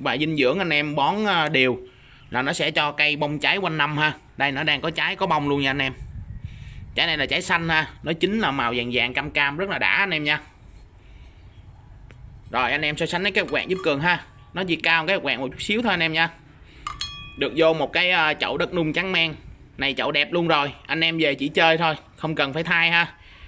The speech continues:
Và cây đang rất là sung nha anh em. Này là dáng thế mình để, à, thiên nhiên mình chơi ha.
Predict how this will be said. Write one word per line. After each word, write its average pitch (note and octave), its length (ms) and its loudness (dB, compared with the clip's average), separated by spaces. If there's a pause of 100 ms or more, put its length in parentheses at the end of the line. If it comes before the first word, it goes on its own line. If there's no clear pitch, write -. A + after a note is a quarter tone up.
(360)
Và B2+ 140 0
cây D#3+ 160 0
đang E3 160 0
rất A#3 160 0
là E3+ 100 6
sung F3 300 2
nha E3+ 80 4
anh E3 100 4
em. D#3+ 140 2 (1400)
Này C#3+ 180 0
là C#3+ 300 4 (360)
dáng F#3 240 0
thế G#3 240 4
mình D#3+ 200 2
để, B2+ 240 2
à, G3+ 100 6
thiên F3 240 2
nhiên F3 240 4
mình D3+ 120 0
chơi E3 240 4
ha. F#3 180 4